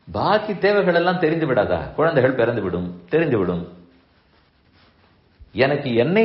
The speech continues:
தேவை வருமென்னே தெரியாமல் திக்கு தெரியாத காட்டை போல வாழ்க்கையில் போக முடியாது. அதுக்கு தான் ஒரே ஒரு விதிவிலக்கு மருத்துவ தேவை. தெரியாது.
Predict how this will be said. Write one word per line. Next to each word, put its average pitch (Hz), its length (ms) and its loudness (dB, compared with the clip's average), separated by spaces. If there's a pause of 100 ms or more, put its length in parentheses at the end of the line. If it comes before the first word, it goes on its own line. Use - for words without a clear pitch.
தேவை 180 360 6
வருமென்னே 170 580 2 (120)
தெரியாமல் 170 680 4 (1200)
திக்கு - 260 2
தெரியாத 175 480 6
காட்டை 151 400 2
போல 165 300 4
வாழ்க்கையில் 143 440 4
போக 131 160 2
முடியாது. 87 340 -2 (2000)
அதுக்கு 160 220 2
தான் 180 200 4
ஒரே 147 200 4
ஒரு 151 240 4 (320)
விதிவிலக்கு 135 600 0
மருத்துவ 131 360 2
தேவை. 87 260 -4 (1800)
தெரியாது. 123 380 2